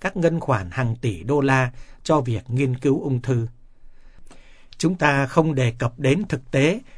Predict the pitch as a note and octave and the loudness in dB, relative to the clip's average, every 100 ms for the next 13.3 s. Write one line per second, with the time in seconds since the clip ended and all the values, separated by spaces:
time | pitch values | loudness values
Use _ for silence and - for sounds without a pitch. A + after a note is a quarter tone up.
0 | - C3 B2+ A#2+ - G#3 G3+ D#3 C3 B2 | -10 -2 2 2 4 4 4 2 2 2
1 | A2 G2+ F3+ F3+ G#3 - C4 - - B2+ | 0 -4 -6 -2 -2 0 -2 -2 -6 -2
2 | A2 G#2 B2 F2 G#2 D#3 D3 C#3+ C#3 - | -2 -2 -4 -4 0 0 2 0 -2 0
3 | F3 C#3+ A#2+ - - - - - C3 C3+ | 2 4 2 0 -10 -20 -6 2 2 4
4 | A#2+ - B2+ A2+ F#2+ - B2+ - A#2+ B2 | 0 0 0 0 -2 -2 -2 -2 -6 -6
5 | - C3+ B2+ C#3 B2+ A#2 - - - - | -4 -2 0 0 0 -2 -16 -20 -20 -20
6 | - - - - - E3 A#3 F#3+ F#3 B2+ | -20 -20 -20 -8 6 6 8 4 4 4
7 | A2+ G2+ F#2+ C#3+ D#3 D3 C#3+ B2 C#3 C3 | 2 0 0 4 4 4 2 4 2 2
8 | A#2 - - - D#3+ F#3 D#3 C3+ A2+ F3 | -2 -14 -20 -10 -4 2 2 0 -2 -4
9 | F3+ C#3+ D#3+ - - - - - - G#3 | 0 0 0 -6 -20 -20 -20 -20 -6 -4
10 | G#3+ G#3 G3+ G3 G3+ E3 C3 - C3 G2+ | 0 0 0 2 2 4 2 0 -2 -2
11 | D#2+ - - - - B2 G2+ - F#3+ - | -4 -16 -20 -20 -4 -2 -2 -2 -6 -2
12 | A2+ G2 B2 D3 C#3 A2 F2+ E2 C#3 B2+ | -4 -2 0 0 0 -4 -4 -4 -2 -2
13 | D3+ D3 | -2 -4